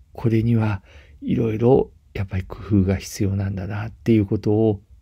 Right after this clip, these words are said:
つくづく思いながら、えー、最後の稽古をしていました。明日はいよいよ舞台で舌ざらい。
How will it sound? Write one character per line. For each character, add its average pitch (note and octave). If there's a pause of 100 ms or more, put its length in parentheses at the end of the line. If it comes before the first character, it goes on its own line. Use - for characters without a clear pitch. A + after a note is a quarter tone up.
つ -
く -
づ D3
く -
思 G2+
い F#2+
な F#2+
が F#2
ら、 A2 (380)
え F2+
ー、 -
最 G2
後 G#2
の G2
稽 F#2+
古 A#2
を - (100)
し -
て - (240)
い G2+
ま F#2
し -
た。 - (1040)
明 G2+ (100)
日 -
は A2
い G2
よ G2
い F#2
よ - (220)
舞 D#3
台 F2+
で -
舌 -
ざ G2+
ら G2
い。 -